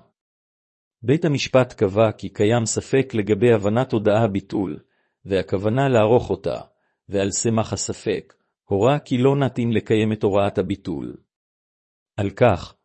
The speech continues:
הוראת ביטול הצוואה מבוטלת, והצוואה אשר נערכה על ידי המנוחה בשנת אלפיים ושתים עשרה, תקפה. עורך דין צוואה וירושה, בקשה לביטול צוואה. מעוניינים לבטל צוואה?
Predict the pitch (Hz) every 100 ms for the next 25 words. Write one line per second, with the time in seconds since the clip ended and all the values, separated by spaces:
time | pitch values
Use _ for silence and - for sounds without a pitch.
0 | _ - 101 117 143 101 98 143 135 -
1 | 104 107 117 123 98 101 - 98 87 -
2 | _ _ _ _ - 95 85 107 95 113
3 | 135 110 139 131 107 101 95 - 139 107
4 | 101 127 127 110 104 - 143 113 - 123
5 | 131 - 98 110 131 135 107 - - 120
6 | 113 - 104 82 67 _ _ _ 110 -
7 | 113 80 60 - _ _ _ _ _ _
8 | _ _ _ 107 131 151 101 110 110 113
9 | 92 101 117 113 110 95 95 - 76 60
10 | - _ _ 101 107 101 - 143 127 104
11 | 104 139 127 - 113 98 80 62 - _
12 | _ _ _ _ _ _ _ _ - 101
13 | 101 101 101 131 143 95 98 104 101 -
14 | 95 95 113